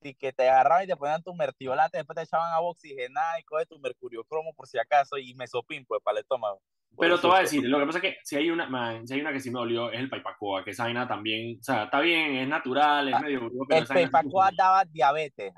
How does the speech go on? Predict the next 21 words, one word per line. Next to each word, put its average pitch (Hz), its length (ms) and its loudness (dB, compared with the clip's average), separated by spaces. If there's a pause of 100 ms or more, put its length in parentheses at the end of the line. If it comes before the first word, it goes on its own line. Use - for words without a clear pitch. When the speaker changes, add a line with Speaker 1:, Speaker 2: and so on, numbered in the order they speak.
(300)
Speaker 1:
esa 147 120 0
vaina 170 200 0
era 175 180 2
Speaker 2:
Ah. - 40 -4
Speaker 1:
tanto 180 380 0
azúcar, 135 580 -2
Daniel. 120 300 -8 (380)
Speaker 2:
Daba 120 460 2
diabetes. 165 720 -4 (580)
Speaker 1:
Ma-, 170 240 -4 (360)
ma-, 151 260 -2
Speaker 2:
Pero 135 200 0
te 135 140 0
Speaker 1:
el 131 60 0
Speaker 2:
curaba 135 260 6
la, 123 220 0 (100)
pero 117 160 -6
te 110 100 -8
curaba 113 220 2
la 98 140 -2
tos. 92 340 -16